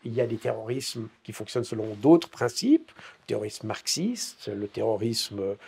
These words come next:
de, de, de droit commun, comme je l'appelle, hein, les, les narcoterroristes, et cetera. On est, on a à chaque fois, c'est des logiques différentes, euh, qui s'appliquent de manière, euh, différente.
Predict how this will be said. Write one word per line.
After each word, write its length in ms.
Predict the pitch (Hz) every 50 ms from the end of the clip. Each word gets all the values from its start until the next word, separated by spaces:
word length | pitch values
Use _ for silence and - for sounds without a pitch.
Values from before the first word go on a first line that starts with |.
| - - - - -
de, 340 | - 101 101 113 104 104 101 98
de, 140 | 104 101 101
de 140 | 95 - 107
droit 240 | - 101 - 120 117
commun, 360 | - 113 107 110 139 175 208
comme 200 | - - 107 101
je 100 | - -
l'appelle, 400 | 104 - - - - - - 233 - -
hein, 80 | - 190 170
les, 160 | - 104 101 104 - - - - -
les 60 | 113
narcoterroristes, 960 | 113 117 123 - - - 120 117 - 110 98 107 110 104 123 147 175 - - -
et 20 |
cetera. 380 | 101 - 95 95 - - 302 320
On 140 | 196 120 120
est, 100 | 120 127 - - - - - -
on 60 | 120
a 40 | 120
à 20 |
chaque 220 | - - 151 - -
fois, 100 | 196 180
c'est 140 | - 107
des 140 | 110 110 113
logiques 500 | 110 113 127 147 139 - 180 151 - -
différentes, 800 | 135 127 120 - - 113 107 123 165 190 254 247 - - - - - - - - - - -
euh, 160 | 120 120 113
qui 160 | - - 113
s'appliquent 500 | - - 120 - - - 190 185 - 139
de 60 | 120
manière, 320 | 117 120 123 135 135 120 - 120 -
euh, 60 | -
différente. 720 | 107 123 131 - - 131 117 107 110 110 117 - - -